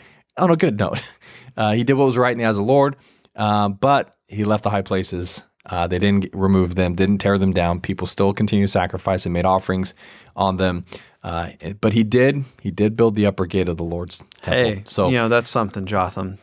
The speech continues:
Speaker 2: That's
Speaker 1: yeah, so
Speaker 2: something.
Speaker 1: well done, sir. Uh, and so that's kinda where we leave, uh, leave off. And so, I mean, go back to the ranking for a minute.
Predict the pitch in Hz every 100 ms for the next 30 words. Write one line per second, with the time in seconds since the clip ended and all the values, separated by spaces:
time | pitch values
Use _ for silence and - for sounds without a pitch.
0 | - - 110 98 107 110 127 131 117 95
1 | - 95 92 98 92 - 117 143 175 -
2 | 175 156 131 123 123 127 127 113 - 107
3 | 101 95 110 110 113 110 110 123 107 78
4 | 110 113 110 101 98 117 113 113 107 104
5 | 110 113 107 107 104 107 101